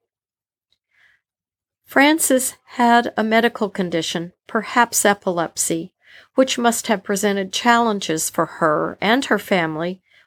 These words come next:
when you consider the views on such conditions that existed at the time. They did not let this impede Frank in her pursuits. Frank and her family persevered and together collected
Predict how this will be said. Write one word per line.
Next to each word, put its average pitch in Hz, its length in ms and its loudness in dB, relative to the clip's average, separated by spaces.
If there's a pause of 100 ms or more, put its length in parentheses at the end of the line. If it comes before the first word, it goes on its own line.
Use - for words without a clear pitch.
when 240 160 4
you 233 100 2
consider 226 640 2
the 190 140 -4
views 202 440 0
on 175 160 -2
such - 340 -2
conditions 180 640 -4
that 190 140 -4
existed 190 560 -2
at 165 160 -4
the 196 80 -6
time. 175 640 -2 (460)
They 233 320 4
did 233 180 -2
not 196 280 2
let 185 280 2
this 175 260 -2
impede 175 500 -4
Frank 160 460 -8
in 160 140 -10
her 160 200 -8
pursuits. - 800 -8 (640)
Frank 247 520 2
and 196 140 0
her 175 160 -2
family 214 500 -2
persevered 202 880 -4 (640)
and 233 380 2 (280)
together 240 500 4
collected 185 640 -2